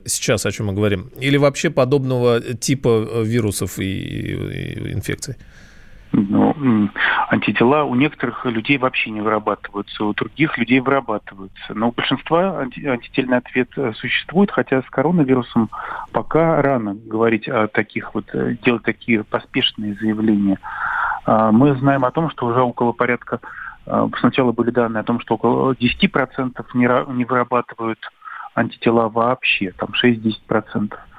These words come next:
Speaker 2: Потом американские данные появились о том, что, м, э, ещё больший процент людей не будут вырабатывать антитела, и что антитела вырабатываются только у тех, кто перенёс тяжёлые формы заболевания и без осложнений. Поэтому пока что,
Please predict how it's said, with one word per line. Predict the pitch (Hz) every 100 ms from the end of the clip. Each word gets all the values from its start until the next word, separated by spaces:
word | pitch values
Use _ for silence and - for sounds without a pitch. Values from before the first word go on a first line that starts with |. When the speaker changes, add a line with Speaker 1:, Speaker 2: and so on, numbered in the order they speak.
| - - - - -
Speaker 2:
Потом | 98 139 170
американские | 147 131 123 131 127 - - 117
данные | 110 123 135 123
появились | 113 117 117 123 117
о | 110
том, | 117 120
что, | - - 117 - - - - -
м, | - 123 120
э, | 117 117 113 117 - - - - -
ещё | 135 135
больший | 127 135 -
процент | - 107 - 110 -
людей | 113 123 147 147 -
не | 135 123
будут | 123 143 120 -
вырабатывать | 117 110 104 107 -
антитела, | 107 - - 107 101
и |
что | - 107
антитела | 110 - 120 123
вырабатываются | 123 117 127 117 -
только | - - 120
у |
тех, | - 143
кто | -
перенёс | - 117 127 -
тяжёлые | 127 120 135 117
формы | - 113 107
заболевания | 101 101 101 104 101 101 101
и | - 107 107 - - -
без | 117 104
осложнений. | 104 117 113 117 104 95 - - - -
Поэтому | 117 127 120
пока | 123 - 143 143
что, | - 123 120 -